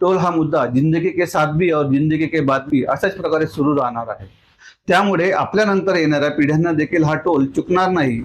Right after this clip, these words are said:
अश-, अशी यंत्रणा कार्यरत आहे. त्यामुळे भविष्यात विकासाचे सोंग आणि टोलचे ढोंग हे कधीच बंद होणार नाही असे संकेत दिसत आहेत. शिरपूर तालुक्यात आता टोलच्या संदर्भात वादळ उठले आहे. याबाबत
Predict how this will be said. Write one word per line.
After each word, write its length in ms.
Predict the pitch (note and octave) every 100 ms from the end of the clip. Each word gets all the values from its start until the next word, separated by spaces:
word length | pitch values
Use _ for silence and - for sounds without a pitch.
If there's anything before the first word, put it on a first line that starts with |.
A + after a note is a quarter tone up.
| -
अश-, 240 | D3 D#3 - D3
अशी 280 | D3 G3
यंत्रणा 340 | D#3 D3 E3 E3+
कार्यरत 440 | - B2+ C#3 D3
आहे. 220 | A#2+ G#2+ - - _ _ -
त्यामुळे 320 | E3 F3 F#3
भविष्यात 500 | D3+ D#3 D#3+ D#3+ D3+ C#3+
विकासाचे 600 | C#3 D3 F#3 F#3 E3 F3+
सोंग 340 | F3+ F#3 E3+
आणि 160 | D3 E3
टोलचे 440 | D#3+ D#3+ D#3+ F3
ढोंग 260 | D3 D#3 C3
हे 220 | D#3 D#3
कधीच 240 | E3 F#3+ E3
बंद 240 | E3 E3+
होणार 280 | D3+ D#3 E3
नाही 220 | C#3+ A#2+ -
असे 220 | B2+ C#3
संकेत 320 | D#3+ C#3+ C#3+ D3
दिसत 360 | B2 - B2+
आहेत. 180 | A2 F#2+ - _ _ _ _ _ _ _ _ _ -
शिरपूर 400 | F#3+ D#3+ F#3+ A3+
तालुक्यात 400 | G3 F#3 F3 F#3+
आता 180 | D#3 D#3+
टोलच्या 440 | D#3+ E3+ F3 F#3
संदर्भात 440 | F#3 D#3+ D3 C#3+ D#3+ D#3+
वादळ 320 | C3+ C#3 D3+
उठले 280 | C#3+ - A#2+
आहे. 540 | G#2+ - D3+ _ B2+
याबाबत 380 | D3+ E3+ D#3